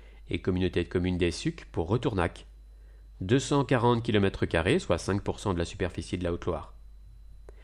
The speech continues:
Douze mille neuf cent quatre-vingts habitants, soit six pour cent de la population du département.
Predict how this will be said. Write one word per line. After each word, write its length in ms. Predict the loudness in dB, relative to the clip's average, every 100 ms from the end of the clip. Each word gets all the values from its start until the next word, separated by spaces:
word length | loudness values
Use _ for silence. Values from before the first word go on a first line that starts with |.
| -20 -20 -12 0
Douze 260 | 2 6
mille 160 | 8 8
neuf 140 | 8
cent 160 | 4 0
quatre-vingts 340 | 0 2 4
habitants, 420 | 4 2 0 2 2
soit 200 | 0 -2
six 260 | 0 -4
pour 220 | 0 -2
cent 160 | 2 0
de 60 | 0
la 60 |
population 540 | -2 -2 0 0 0 -2
du 80 |
département. 720 | -2 -2 -2 -2 -2 -2 -2